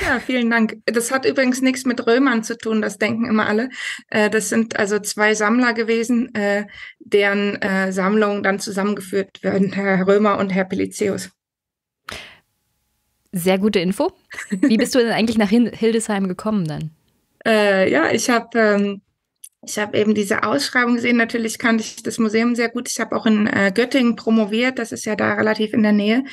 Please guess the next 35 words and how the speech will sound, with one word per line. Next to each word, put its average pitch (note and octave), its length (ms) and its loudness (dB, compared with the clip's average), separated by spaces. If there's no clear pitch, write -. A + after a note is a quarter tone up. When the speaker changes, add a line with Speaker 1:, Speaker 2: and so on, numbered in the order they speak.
Speaker 1:
Da G#3 100 -4
war G#3 120 0
ich - 200 -6
auch - 160 -2
öfter - 320 -2
in G#3 140 2
Hildesheim. A3+ 480 2
Und A3+ 60 2
als G#3 200 0
ich - 60 -10
gesehen A3 260 0
hab, G#3 140 0
dass G#3 180 -2
es G#3 120 -8
diese G3 360 -2
Ausschreibung A3+ 640 2
gibt, A#3 280 -4
äh, G3 480 0
hab G3 100 -2
ich F#3+ 140 -4
mich G3+ 160 -2
dann G3 140 0
natürlich G3 360 -2
freudig G#3 400 2
drauf G3+ 280 -2
beworben G3+ 440 0
und G#3+ 280 -2
umso G#3+ 280 0
mehr G3+ 200 0
gefreut, A3 520 -2
dass G#3+ 220 -2
es G#3+ 100 -6
auch - 220 -2
geklappt A3+ 400 -4
hat. F#3 180 -2